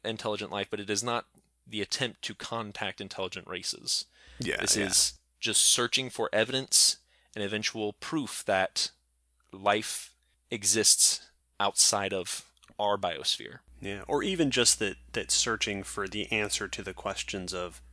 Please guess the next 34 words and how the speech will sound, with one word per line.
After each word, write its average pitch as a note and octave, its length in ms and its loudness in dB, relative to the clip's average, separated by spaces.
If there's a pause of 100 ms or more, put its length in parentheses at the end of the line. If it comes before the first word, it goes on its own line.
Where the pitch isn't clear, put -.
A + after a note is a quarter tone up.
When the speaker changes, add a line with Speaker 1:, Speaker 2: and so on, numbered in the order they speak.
(380)
Speaker 2:
could F3 500 10
life G2 400 6
exist F#2 480 -2
elsewhere? - 480 -6
And G1+ 160 -10 (320)
what G#2+ 220 0
would A2 100 0
it G2+ 160 0
take D3 340 2
for G#2+ 240 0
life E2+ 280 -6
to F#2 160 -8
exist F2 420 -8
elsewhere? F2 520 -6
And E2 100 -8
Speaker 1:
Absolutely. G2+ 420 -4
So - 160 2 (420)
Speaker 2:
if B2 160 -2
we're G2 120 -2
looking A2 300 0
for A2+ 120 0
life, G#2+ 240 2
what F2 160 -4
are F#2 60 -6
we A2+ 120 0
looking B2 440 6
for? F#2+ 280 -2
And F#2 80 -2
all B2 300 6
that, G#2+ 340 4
you A2+ 140 2
know, F#2+ 80 2
that, F#2+ 260 -2
like, F#2+ 360 0